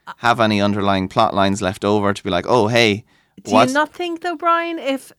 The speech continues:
Speaker 1: a production company gives a movie a tagline, so it's not Dungeons and Dragons,
Speaker 2: Honor
Speaker 1: it's
Speaker 2: Among
Speaker 1: Dungeons
Speaker 2: Thieves.
Speaker 1: and Draven-, Dragons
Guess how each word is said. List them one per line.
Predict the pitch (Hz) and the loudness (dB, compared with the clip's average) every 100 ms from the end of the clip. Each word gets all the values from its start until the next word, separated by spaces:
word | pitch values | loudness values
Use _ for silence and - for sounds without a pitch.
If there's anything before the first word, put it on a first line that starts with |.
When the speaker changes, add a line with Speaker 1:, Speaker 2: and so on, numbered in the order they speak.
| - | -8
Speaker 1:
a | 233 240 233 240 233 233 233 | -4 -2 -2 -4 -8 -12 -10
production | 240 262 - 277 | -10 -10 -10 -10
company | 262 254 240 220 | -8 -8 -8 -8
gives | - 233 226 214 226 - - | -4 -4 -4 -10 -16 -18 -14
a | 220 214 | -8 -6
movie | 220 220 220 214 202 | -6 -6 -6 -6 -6
a | 196 | -8
tagline, | - 208 214 220 226 254 269 | -4 -4 -4 -6 -6 -6 -6
so | 226 | -6
it's | 214 | -6
not | 233 254 - | -8 -8 -6
Dungeons | 240 226 214 208 | -8 -6 -10 -10
and | 208 196 | -10 -6
Dragons, | 202 202 190 170 170 - _ | -4 -4 -8 -10 -12 -18 _
Speaker 2:
Honor | 208 190 | -4 -4
Speaker 1:
it's | 190 | -2
Speaker 2:
Among | 214 214 | -2 -4
Speaker 1:
Dungeons | 214 214 214 | -2 -4 -4
Speaker 2:
Thieves. | 208 | -6
Speaker 1:
and | 208 196 | -10 -4
Draven-, | 196 190 196 190 - | -2 -2 -4 -8 -8
Dragons | 208 208 202 190 | -2 -2 -2 -10